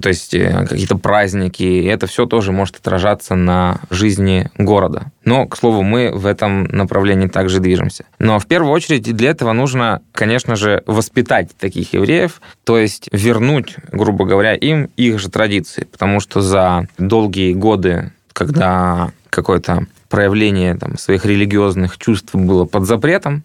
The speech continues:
у людей это всё выветрилось. То есть, э, может быть, ещё они помнят что-то от дедушек, кто-то ещё, может быть, от родителей,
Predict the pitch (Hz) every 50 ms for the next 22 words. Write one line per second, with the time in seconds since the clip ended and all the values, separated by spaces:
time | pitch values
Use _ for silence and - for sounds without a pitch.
0 | _ _ _ - 110 107 107 104 95 120 143 151 151 143 - - 71 101 113 -
1 | - - 120 117 113 113 113 110 107 107 107 107 107 95 - - - 113 110 107
2 | 98 110 120 107 98 - - 87 85 95 110 - - - - _ _ _ - -
3 | 90 90 - - - - - 82 80 76 64 55 - 90 90 92 90 87 - -
4 | - - 92 90 90 90 90 - 101 92 90 87 - - 80 - - 95 95 98
5 | 95 135 147 - - - - - 120 - - - 98 - - - - - - -
6 | 95 92 - - 101 104 104 98 92 92 90 - - - - 92 98 113 147 -
7 | - 180 170 160 156 156